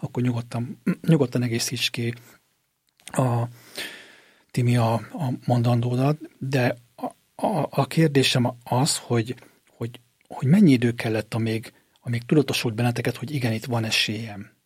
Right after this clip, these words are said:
a közösségben, és hogy ha, ha teszem az, amiket kell, miket kell meg-, miket kell tenni? Tehát mire számítson az, aki oda megy, hogy meg kell csinálni? Jó, elmegy egy gyűlésre, beszél magáról, de mi,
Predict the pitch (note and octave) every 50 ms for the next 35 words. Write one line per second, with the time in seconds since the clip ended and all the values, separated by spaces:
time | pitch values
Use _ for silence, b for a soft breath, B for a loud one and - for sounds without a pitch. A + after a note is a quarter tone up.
0 | _ _ - A#2 A2+ A2 G#2 - - - A#2 G#2+ G#2 G#2 - - - G#2 A2 B2
1 | - G2+ F#2+ G2 G2 b b b b b b b b b b - A#2+ A2+ - -
2 | - - A#2 A#2 A#2+ A#2+ A#2 - - A#2+ - - _ - - - - - - C3+
3 | B2 - - B2 A#2+ A#2+ A#2 A#2+ A2+ A#2 A#2+ - A#2 - - C3 C3 D#3 D3+ -
4 | D3 - - D#3 C#3 C3+ C#3 - - - F3+ - E3+ - - F3 E3+ - - E3
5 | A#2+ A#2 B2 A#2 A#2+ - D#3 B2 - - - C3 A2+ A2 A2 - - A#2+ G#2+ A2
6 | A2+ - - A2+ G#2 - G#2+ G#2+ G#2+ - - A#2+ G#2+ A2 G#2+ - - - G#2 -
7 | - - B2 G#2+ A2+ A#2+ A#2+ A#2+ A#2+ A#2+ G#2+ A2 A2+ G2 A2+ - D3+ C3+ C3 B2
8 | - - A2+ G#2+ B2+ C#3+ - - D#3 C#3 C3+ C3 C3 C3 C3 B2 C3 D#3